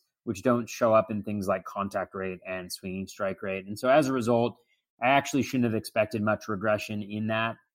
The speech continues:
K rate, and he actually got worse, and as did his C S W this year. So I think when you combine all of those things, I just kinda missed some key indicator, indicators,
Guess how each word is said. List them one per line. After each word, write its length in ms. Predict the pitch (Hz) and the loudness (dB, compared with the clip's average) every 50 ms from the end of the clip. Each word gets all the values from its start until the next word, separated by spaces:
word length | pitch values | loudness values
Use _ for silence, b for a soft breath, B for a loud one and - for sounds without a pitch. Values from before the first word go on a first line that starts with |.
| _ - | _ -6
K 160 | 131 127 127 | -2 -2 0
rate, 360 | 127 135 135 135 131 131 - | 2 2 2 2 0 0 -4
and 160 | 113 107 104 104 | -4 -4 -4 -2
he 100 | 101 101 | -2 0
actually 380 | 98 101 101 - - 110 107 | 0 -2 -2 -6 -6 -4 -2
got 260 | 95 104 92 90 87 | 0 0 0 0 -2
worse, 460 | 90 90 90 92 98 107 107 - - - - | -6 -6 -6 -6 -6 -6 -6 -10 -14 -14 -12
and 240 | 104 98 95 92 95 | -12 -10 -10 -10 -6
as 200 | 95 98 98 95 | -6 -6 -4 -4
did 160 | 101 95 90 | -4 -6 -4
his 220 | 101 101 90 - | -4 -6 -6 -8
C 140 | - 107 98 | -8 -6 -6
S 140 | 90 87 - | -8 -8 -6
W 360 | - 92 90 87 92 90 87 | -6 -6 -6 -4 -6 -6 -6
this 240 | 87 90 - - - | -8 -10 -12 -10 -6
year. 320 | 95 95 92 92 90 - _ _ b b b b b b b _ - | -4 -2 -2 -2 -4 -8 _ _ b b b b b b b _ 0
So 100 | - 202 | 4 4
I 80 | 190 185 | 6 6
think 140 | 196 208 | 4 4
when 120 | 196 196 180 | 4 4 4
you 80 | 175 | 4
combine 440 | 156 - 151 135 135 135 139 139 135 | 4 4 4 6 6 6 6 6 2
all 240 | 123 117 123 127 131 | 4 4 6 6 6
of 80 | 123 117 | 6 4
those 260 | 127 120 113 107 - | 4 4 2 0 -2
things, 420 | - 127 123 123 117 117 110 101 | 0 2 4 4 4 4 2 0
I 140 | 107 107 110 | 0 -2 -2
just 320 | 104 107 117 101 - - | 0 -2 -2 -4 -4 -4
kinda 160 | - 120 113 107 | -4 -2 0 0
missed 540 | 104 107 117 120 117 113 - - - - | 0 2 2 2 2 0 -2 -6 -6 -4
some 240 | - 113 107 104 101 | -2 -2 -2 -2 -4
key 220 | 101 - 120 117 117 | -6 -4 -4 -4 -2
indicator, 640 | 107 117 113 110 113 101 113 113 110 113 117 113 - | -2 -2 -2 -2 -2 0 0 0 0 -2 -4 -4 -4
indicators, 800 | 117 113 110 113 - - 120 117 110 117 117 113 110 107 98 - | -4 -2 -2 -2 -2 -2 -2 0 0 0 0 0 -2 -4 -6 -10